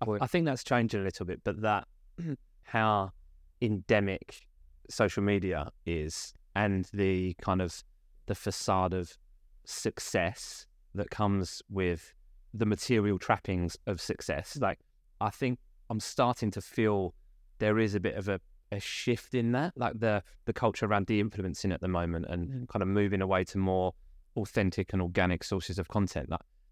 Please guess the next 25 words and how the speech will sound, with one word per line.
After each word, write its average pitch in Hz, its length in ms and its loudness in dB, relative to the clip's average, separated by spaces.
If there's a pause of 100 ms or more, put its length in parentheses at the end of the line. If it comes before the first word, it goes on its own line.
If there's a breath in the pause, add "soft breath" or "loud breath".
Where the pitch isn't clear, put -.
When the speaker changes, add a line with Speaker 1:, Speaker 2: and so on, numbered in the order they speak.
(240)
Speaker 1:
I 98 80 0
do 107 140 2
think 104 240 -2
that 92 260 0
the 98 100 -2
traditional 90 760 -2 (360)
Western 92 380 -4
values 87 300 0
of 85 60 -12
success - 400 -8 (240)
is 117 120 -6
starting 113 880 0
to 82 320 -2 (520)
drop 95 400 0
a 92 40 -2
little 87 460 -4
bit, 69 240 -6
I - 60 -14
think. - 580 -10 (200)
Speaker 3:
Yeah. 104 260 -2
Speaker 1:
Um, 82 160 -4
maybe 127 240 2
people 104 280 0
are 98 60 4
more 95 300 4